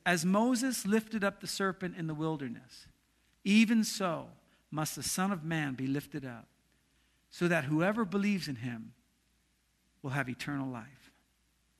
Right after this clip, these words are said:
This whole spirit thing that Jesus has been talking about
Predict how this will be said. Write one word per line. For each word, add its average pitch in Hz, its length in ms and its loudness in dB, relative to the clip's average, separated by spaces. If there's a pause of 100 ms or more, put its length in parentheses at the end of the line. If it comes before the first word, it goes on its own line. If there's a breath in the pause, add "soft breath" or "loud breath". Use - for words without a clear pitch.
(840)
This 185 220 2
whole 208 600 -2 (460)
spirit 208 720 0
thing 202 460 -2
that 160 140 -4
Jesus 175 400 -2
has 165 120 -4
been 165 160 -6
talking 160 420 -6
about 123 400 -12